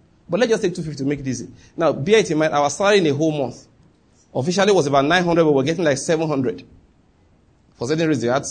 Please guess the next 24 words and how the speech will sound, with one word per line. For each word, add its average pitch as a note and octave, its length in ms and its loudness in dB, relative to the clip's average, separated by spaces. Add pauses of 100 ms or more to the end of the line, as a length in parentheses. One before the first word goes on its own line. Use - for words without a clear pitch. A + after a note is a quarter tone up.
they B2 60 -8
were A#2+ 120 0
making A#2+ 260 -4
some C3+ 160 -4
mistakes C#3 320 -4
in A#2+ 80 -6
some A2 200 -8
things. C#3 320 -6 (280)
So F#3 120 -2
at F3+ 60 0
that A3 120 0
time, A3 100 4
we F3 100 4
were D#3+ 40 2
receiving G3 320 0
seven F#3 260 -2
hundred F3 140 0
naira D#3+ 260 2
a C3 60 2
month. C#3 300 -2
And C#3+ 120 -6
I C#3+ 80 0
told G#3 320 -6
somebody, D#3 540 -4